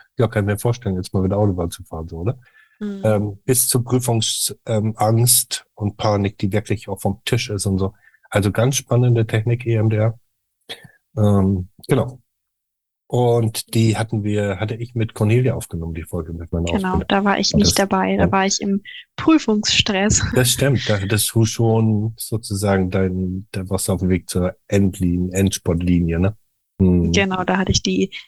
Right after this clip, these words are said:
Speaker 2: ich meine, bald die Examenssichtstunde.
Speaker 1: Mhm.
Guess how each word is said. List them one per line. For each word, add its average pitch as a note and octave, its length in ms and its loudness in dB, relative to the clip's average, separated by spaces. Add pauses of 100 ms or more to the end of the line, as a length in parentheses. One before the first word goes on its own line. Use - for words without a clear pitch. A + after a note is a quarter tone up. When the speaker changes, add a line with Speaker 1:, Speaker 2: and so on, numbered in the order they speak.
(120)
Speaker 2:
ich - 180 -14
meine, C4 720 2
bald A3+ 300 0
die A3+ 80 4
Examenssichtstunde. F#3+ 1200 -2
Speaker 1:
Mhm. G#2 440 4